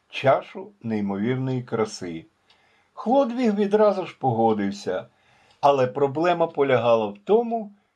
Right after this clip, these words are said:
що захоплене підлягало розподілу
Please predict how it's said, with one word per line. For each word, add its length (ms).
що 300
захоплене 920
підлягало 760
розподілу 920